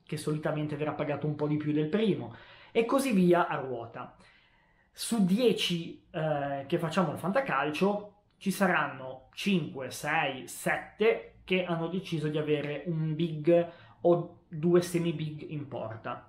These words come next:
Due o tre decideranno di, di utilizzare la famosa griglia dei portieri. Allora, il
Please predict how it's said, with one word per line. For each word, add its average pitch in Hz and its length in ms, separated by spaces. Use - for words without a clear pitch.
Due 185 460
o 262 120
tre 175 380
decideranno 175 560
di, 151 260
di 160 120
utilizzare 160 580
la 143 100
famosa 143 400
griglia 139 360
dei 127 100
portieri. 120 680
Allora, 165 380
il 147 140